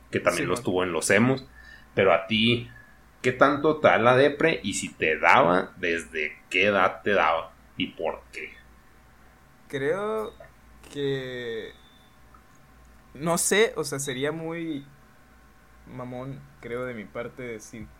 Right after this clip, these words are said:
Speaker 2: si he tenido depresión o no, ¿sabes? O sea, creo que
Speaker 1: Bueno,
Speaker 2: más que
Speaker 1: agüites,
Speaker 2: nada,
Speaker 1: güey,
Speaker 2: más que
Speaker 1: sí,
Speaker 2: nada
Speaker 1: claro.
Speaker 2: porque no, no me lo han diagnosticado oficialmente, ¿sabes?
Speaker 1: Sí, man.
Speaker 2: Eh,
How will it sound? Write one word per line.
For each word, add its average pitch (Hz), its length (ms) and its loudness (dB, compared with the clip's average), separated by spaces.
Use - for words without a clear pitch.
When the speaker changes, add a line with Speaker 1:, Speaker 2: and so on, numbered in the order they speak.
Speaker 2:
si 113 240 -8
he 113 40 -2
tenido 135 400 -6
depresión 123 500 -8
o 131 60 -8
no, 139 260 -10
¿sabes? 139 340 -8
O 131 60 -12
sea, 113 240 -10
creo 117 220 -10
que 127 480 -10
Speaker 1:
Bueno, 123 220 6
Speaker 2:
más 98 100 8
que 92 60 2
Speaker 1:
agüites, 104 240 4
Speaker 2:
nada, 107 120 6
Speaker 1:
güey, 85 100 -2
Speaker 2:
más 73 180 -4
que - 80 -4
Speaker 1:
sí, 98 40 0
Speaker 2:
nada 82 120 -2
Speaker 1:
claro. 85 180 -2
Speaker 2:
porque 95 140 -6
no, 120 100 -12
no 127 120 -14
me 127 180 -12
lo 131 100 -8
han 127 80 -10
diagnosticado 120 1000 -8
oficialmente, 117 840 -12
¿sabes? 110 520 -14
Speaker 1:
Sí, 98 160 -8
man. 85 120 -10
Speaker 2:
Eh, 107 640 -8